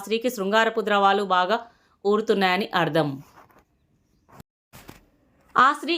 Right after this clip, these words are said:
ఈ భంగిమలో తేలుతూ ఉంటుంది. ఇక వెంటనే సెక్స్ కావాలని కేకలు వేస్తుందట. చిన్నగా ఉన్న సన్యాలు కాస్త పెద్ద పెద్దగా అయ్యి రొమ్ము భాగం బాగా పైకి లేస్తుందట. ఇక తన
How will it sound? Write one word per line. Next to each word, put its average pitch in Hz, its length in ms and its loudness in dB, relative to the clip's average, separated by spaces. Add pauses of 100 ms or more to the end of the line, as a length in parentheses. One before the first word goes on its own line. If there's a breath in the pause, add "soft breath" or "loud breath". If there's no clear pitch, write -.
ఈ - 20 2 (100)
భంగిమలో 277 480 0
తేలుతూ 226 320 2 (160)
ఉంటుంది. 196 320 0 (180)
ఇక 339 60 -4 (120)
వెంటనే 285 400 2
సెక్స్ 233 260 -6
కావాలని 233 460 2
కేకలు 202 320 2
వేస్తుందట. 185 460 -2 (520 loud breath)
చిన్నగా 320 280 4 (100)
ఉన్న 285 100 2 (140)
సన్యాలు 233 360 4
కాస్త 233 320 2
పెద్ద 175 220 -2
పెద్దగా 226 400 4
అయ్యి 226 120 0 (100)
రొమ్ము 233 260 0
భాగం 254 320 -2
బాగా 208 320 0
పైకి 180 280 -4
లేస్తుందట. 175 480 -4 (640 soft breath)
ఇక 320 80 2 (140)
తన 302 100 2